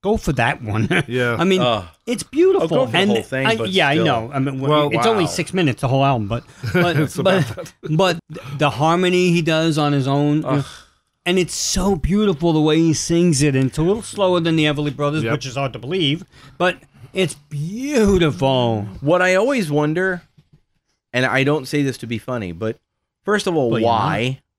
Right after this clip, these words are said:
Speaker 1: not.
Speaker 3: Why did he do Let It Be Me? Second of all, if there hadn't been Bye Bye Love, you know,
Speaker 1: Oh,
Speaker 3: if there hadn't
Speaker 1: God.
Speaker 3: been that abomination,
Speaker 1: But that was
Speaker 3: and,
Speaker 1: later.
Speaker 3: and if Dark Horse hadn't have been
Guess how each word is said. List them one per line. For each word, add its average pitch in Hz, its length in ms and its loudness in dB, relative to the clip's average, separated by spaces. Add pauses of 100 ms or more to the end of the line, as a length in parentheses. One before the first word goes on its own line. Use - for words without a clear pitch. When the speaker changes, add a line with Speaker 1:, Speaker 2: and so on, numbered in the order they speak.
(140)
Speaker 1:
not. 110 100 -6
Speaker 3:
Why 131 300 2
did 160 160 -2
he 135 100 0
do 113 160 -4
Let 98 200 -2
It 92 100 -6
Be 95 140 -8
Me? 73 320 -14 (420)
Second 202 400 -4
of 170 120 -2
all, 156 420 0 (720)
if 151 220 -2
there 156 180 2
hadn't 165 460 -6
been 156 580 -2
Bye 302 260 2
Bye 370 280 2
Love, 262 640 2
you 151 100 -4
know, 139 120 0
Speaker 1:
Oh, - 40 -2
Speaker 3:
if 113 40 -2
there 151 120 0
hadn't 185 240 0
Speaker 1:
God. 104 120 -2
Speaker 3:
been 160 120 -2
that 165 260 0
abomination, 117 840 -4 (240)
Speaker 1:
But 135 100 -12
that 190 140 0
was 160 100 0
Speaker 3:
and, 151 100 0
Speaker 1:
later. 175 220 2
Speaker 3:
and 160 160 0
if 156 200 -2
Dark 190 300 0
Horse 185 400 0
hadn't 151 300 -6
have 127 140 -6
been 127 560 -4